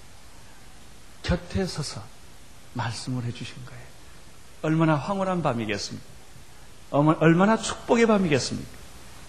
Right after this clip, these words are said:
그날 밤에 주님이 오셔서 곁에 서서 이런 말씀을 하셨습니다. "두려워 말라. 안심하라. 담대하라." 왜냐하면 그때가 지금 바울은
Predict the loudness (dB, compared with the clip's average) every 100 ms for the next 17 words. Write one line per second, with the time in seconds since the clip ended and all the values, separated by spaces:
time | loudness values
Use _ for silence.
0 | -14 -14 -14 -14 -14 -14 -14 -14 -14 0
1 | 12 12 12 12 12 10 10 10 10 10
2 | 10 8 4 2 -2 -10 -14 -8 4 4
3 | 10 10 10 8 10 10 8 6 6 2
4 | 2 2 0 0 -2 -4 -12 -14 -14 -16
5 | -14 -14 -14 -16 -14 -2 0 2 0 -4
6 | -8 -10 -12 -14 -16 -14 -14 -14 -16 -16
7 | -16 -16 -16 -16 -16 -8 -4 -4 -2 -4
8 | -4 -8 -10 -12 -14 -16 -16 -16 -16 -16
9 | -16 -16 -16 -16 -12 -6 -4 -4 -4 -4
10 | -6 -8 -10 -14 -14 -14 -16 -16 -16 -16
11 | -16 -14 -2 4 6 6 4 0 -2 0
12 | 0 0 -4 -4 -6 -6 -6